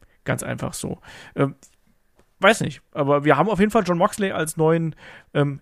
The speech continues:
A E W Interim-Champion. Auch das war keine Überraschung. Vielleicht liegt's auch daran, dass ich damit nicht gerechnet habe, dass Tanahashi gewinnt.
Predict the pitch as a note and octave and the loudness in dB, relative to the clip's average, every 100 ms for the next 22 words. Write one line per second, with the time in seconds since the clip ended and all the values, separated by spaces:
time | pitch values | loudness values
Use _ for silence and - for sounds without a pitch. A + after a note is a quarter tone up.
0 | - E3+ D#3+ D#3 D3+ - F#3+ G#3+ G#3+ - | 2 2 4 2 2 0 0 0 0 -2
1 | G#3+ - - D#3 F#3 - E3+ - F3 D#3+ | -4 -4 -4 2 2 4 0 0 -2 -2
2 | D#3 F3 C#3 D#3 G3+ A#3+ A3+ F#3 E3+ F#3 | -2 -4 2 4 4 2 -2 0 0 0
3 | G3+ F3+ F3 E3 F3 G3 F#3 - E3+ F#3 | 0 0 -2 0 0 0 -6 -6 -6 -6
4 | D#3 E3 D#3 - D#3 D3+ - D3 C#3+ A3+ | -6 -6 -6 -6 -6 -6 -10 -10 -6 -6
5 | - | -8